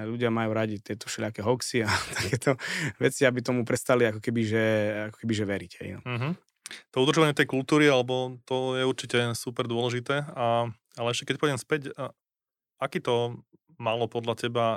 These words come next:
Speaker 2: efekt, že ľudia, mm, viac a viac chápu financiám vo firme a vedia, aký efekt môže mať nejaký náklad alebo aký môže mať efekt to ich samotné správanie, to, čo dneska ráno robia alebo,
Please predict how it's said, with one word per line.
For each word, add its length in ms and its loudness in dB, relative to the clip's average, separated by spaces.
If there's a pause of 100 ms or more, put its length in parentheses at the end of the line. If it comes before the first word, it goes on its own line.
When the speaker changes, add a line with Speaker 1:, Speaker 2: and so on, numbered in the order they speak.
(160)
Speaker 2:
efekt, 320 -2
že 120 -2
ľudia, 500 2 (220)
mm, 720 -8
viac 200 6
a 80 4
viac 240 4
chápu 580 0 (1160)
financiám 440 -2
vo 120 2
firme 340 0
a 120 4
vedia, 300 2
aký 200 -6
efekt 300 -6
môže 260 -2
mať 260 -4
nejaký 300 -6
náklad 440 -2
alebo 200 0
aký 160 -6
môže 180 -6
mať 220 -6
efekt 260 -10
to 160 -2
ich 160 -6
samotné 420 -2
správanie, 520 2
to, 120 -8
čo 140 -6
dneska 300 -2
ráno 240 2
robia 300 0
alebo, 160 -2